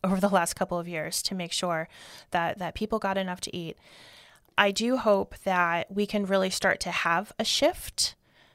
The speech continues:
among folks who perhaps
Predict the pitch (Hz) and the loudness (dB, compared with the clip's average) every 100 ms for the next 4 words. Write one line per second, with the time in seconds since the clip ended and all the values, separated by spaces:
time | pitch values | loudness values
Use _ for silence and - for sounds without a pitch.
0 | _ _ _ _ - _ _ _ _ 240 | _ _ _ _ -20 _ _ _ _ 2
1 | 226 226 233 254 240 240 - 240 233 214 | 4 4 4 4 4 4 0 0 0 0
2 | 214 208 202 - - - | 4 6 4 2 -2 -2